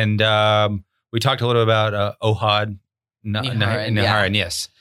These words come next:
Speaker 1: And he kinda, and he
Speaker 2: Yes.
Speaker 1: kind of, uh, does that same thing. And, like, his, his whole
Speaker 2: Yes.
Speaker 1: philosophy at the, like, especially, like, if you watch the, uh, the series Move on
Speaker 2: Yes.
Speaker 1: Netflix, his whole philosophy,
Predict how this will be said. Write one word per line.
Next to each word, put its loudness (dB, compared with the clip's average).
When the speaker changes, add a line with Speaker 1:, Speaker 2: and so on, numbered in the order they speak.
Speaker 1:
And 0
he 0
kinda, -2
and 0
he 2
Speaker 2:
Yes. -8
Speaker 1:
kind 0
of, 2
uh, 2
does 0
that -2
same -4
thing. -6
And, -4
like, -2
his, 0
his 0
whole 2
Speaker 2:
Yes. -2
Speaker 1:
philosophy 0
at -2
the, -8
like, -6
especially, 0
like, 0
if -12
you -6
watch -2
the, 0
uh, 0
the -10
series -2
Move -2
on -6
Speaker 2:
Yes. -4
Speaker 1:
Netflix, -8
his -2
whole 0
philosophy, -2